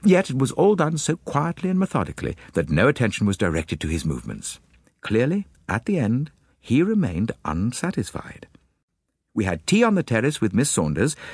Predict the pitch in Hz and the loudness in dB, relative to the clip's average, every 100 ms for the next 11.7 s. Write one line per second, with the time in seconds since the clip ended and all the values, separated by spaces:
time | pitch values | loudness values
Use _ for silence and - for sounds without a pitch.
0 | - - 147 143 117 73 - 80 80 80 | -4 4 4 6 2 0 0 0 0 0
1 | 71 78 - 65 62 - - - - - | -2 -2 -2 -4 -6 -8 -8 -12 -16 -18
2 | _ _ _ _ _ _ _ _ _ _ | _ _ _ _ _ _ _ _ _ _
3 | _ _ _ 202 208 214 214 214 190 190 | _ _ _ -4 -2 0 2 0 -2 0
4 | 180 165 147 101 90 95 135 - - _ | 0 2 0 0 -2 -4 -4 -8 -20 _
5 | _ _ - 98 85 69 87 87 64 73 | _ _ -4 0 2 2 0 0 -2 -2
6 | 95 71 76 - 65 76 - - - - | 0 0 -2 -4 -4 -6 -10 -14 -14 -6
7 | 269 302 294 277 220 262 240 214 185 175 | 0 2 2 0 0 0 0 0 0 0
8 | 165 165 165 156 139 - 156 151 147 143 | 0 -2 0 -2 -2 -4 -4 -2 -2 -4
9 | - 131 147 - 147 - 135 123 131 135 | -4 -4 -4 -6 -6 -4 -4 -4 -4 -4
10 | 147 - 127 131 139 143 139 139 135 139 | -4 0 0 0 0 0 0 -2 -2 -4
11 | 135 135 139 147 151 175 165 | -2 -2 -4 -4 -6 -10 -14